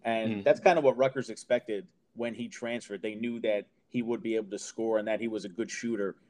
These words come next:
Speaker 1: from three-point range. He led, you know, the Patriot League in scoring before coming over. So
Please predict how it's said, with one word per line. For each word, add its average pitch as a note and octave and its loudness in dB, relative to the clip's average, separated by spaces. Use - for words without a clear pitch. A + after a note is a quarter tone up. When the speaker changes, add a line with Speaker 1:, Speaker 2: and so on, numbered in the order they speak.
Speaker 1:
from G#2+ -8
three-point G#2+ -2
range. F#2+ -6
He A#2 -4
led, G#2+ 8
you A2+ -2
know, G#2+ 2
the F#2+ -12
Patriot A2 2
League G#2 -2
in F#2 -6
scoring G#2 0
before G#2+ 2
coming G2+ -2
over. F#2+ 0
So F#2+ 2